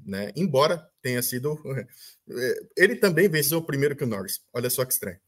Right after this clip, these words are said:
<laughs> né? Isso também aconteceu, né, no, no, no G P da Itália, lá em dois mil e vinte e um, se eu não estiver enganado. É, então, assim, é...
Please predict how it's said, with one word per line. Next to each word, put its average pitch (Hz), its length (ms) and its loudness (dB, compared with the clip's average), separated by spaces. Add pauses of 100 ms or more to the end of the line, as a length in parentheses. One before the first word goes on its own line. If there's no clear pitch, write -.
<laughs> 113 140 -2
né? 110 220 -2 (260)
Isso 131 220 -4
também 135 320 2
aconteceu, 120 460 -2
né, 107 180 -6
no, 101 180 -8
no, 98 280 -8
no 101 160 -10
G 98 120 -6
P 101 120 -8
da 98 100 -2
Itália, 98 320 -6
lá 92 160 -12
em 101 80 -12
dois 98 180 -14
mil 98 140 -8
e 95 60 -8
vinte 98 260 -12
e 98 100 -12 (120)
um, 180 180 -6 (100)
se - 160 -18
eu 98 40 -10
não 95 80 -10
estiver 98 260 -12
enganado. 107 300 -8 (760)
É, 113 760 2
então, 143 260 2
assim, 139 340 0 (720)
é... 143 320 2